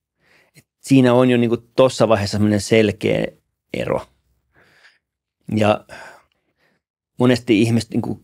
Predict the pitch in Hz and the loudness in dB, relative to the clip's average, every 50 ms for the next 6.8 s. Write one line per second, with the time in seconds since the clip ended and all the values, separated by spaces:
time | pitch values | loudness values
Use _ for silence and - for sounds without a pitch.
0 | _ _ _ - 127 127 120 - 131 117 110 107 104 - 110 107 107 107 104 - | _ _ _ -4 -2 -2 0 2 2 2 2 0 -2 -2 -2 0 0 0 0 -2
1 | - - 113 104 - 113 98 - 107 107 104 101 101 104 107 104 107 104 110 110 | -4 -6 -6 -2 -2 -2 0 0 -2 -2 0 -2 0 0 0 0 2 2 2 2
2 | 110 104 - - 98 - - 120 117 113 110 101 110 98 101 104 110 110 110 110 | 2 0 -2 -6 -10 -2 0 0 0 0 0 -2 -4 -4 -2 -2 -2 0 0 -2
3 | - 113 - - 120 123 123 - - - - - - - 120 120 117 113 113 110 | -2 -2 -4 -2 -2 -2 -2 -2 -2 -4 -6 -4 -2 2 2 4 4 6 4 4
4 | 107 107 101 - - - 107 107 98 104 - - 107 98 113 113 104 117 110 104 | 2 0 -4 -6 -4 -2 -2 -2 -2 -4 -4 -4 -4 -4 -2 -4 -2 -2 -2 -2
5 | - 123 113 113 110 107 107 110 113 117 120 120 117 110 107 110 101 - 120 120 | 0 0 0 2 2 2 2 2 4 4 4 4 2 2 -2 -4 -2 0 2 2
6 | 117 101 - 120 107 - - - 58 60 58 - - - - | 2 0 -2 -6 -6 -6 -8 -8 -8 -10 -10 -12 -14 -18 -20